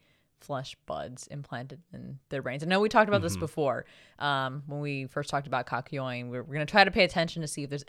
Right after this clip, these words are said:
Speaker 1: anyone else besides Polnareff and Kakyoin who do have flesh buds, um, throughout the, the rest of part three.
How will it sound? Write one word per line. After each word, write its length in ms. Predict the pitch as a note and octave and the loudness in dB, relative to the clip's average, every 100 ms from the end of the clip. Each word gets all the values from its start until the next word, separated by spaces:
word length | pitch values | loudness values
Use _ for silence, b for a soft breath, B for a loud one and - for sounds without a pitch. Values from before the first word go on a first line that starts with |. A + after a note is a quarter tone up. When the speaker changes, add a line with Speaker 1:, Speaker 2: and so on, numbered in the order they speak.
| - | -2
Speaker 1:
anyone 520 | F3+ G3+ G3 F3 E3+ | 0 0 0 2 0
else 420 | - C#3+ C3+ - | 0 -2 -2 -6
besides 560 | - D3 - C#3+ C#3 B2+ | -12 -6 0 0 0 -4
Polnareff 640 | - C#3+ C#3+ C3+ B2+ C3 _ b b | -6 -4 -4 -2 -2 -4 _ b b
and 100 | D3+ | -12
Kakyoin 580 | E3 D3+ C#3 D3 C3+ C3 | -2 -2 -2 -4 -4 -6
who 120 | C#3 | -6
do 160 | C3+ C#3 | -6 -6
have 220 | C#3+ B2 | -4 -6
flesh 320 | - C3 C3 - | -4 -6 -6 -6
buds, 440 | B1+ - C3+ - | -4 -4 -8 -8
um, 420 | C#3 B2+ B2 C3 C#3 | -6 -6 -8 -12 -6
throughout 280 | - C3 - | -2 -2 -2
the, 240 | B2+ A#2+ | -6 -6
the 80 | C#3 | -4
rest 220 | C3+ - | -4 -4
of 100 | C3 | -12
part 260 | - C3 - | -8 -8 -8
three. 200 | C3+ | -10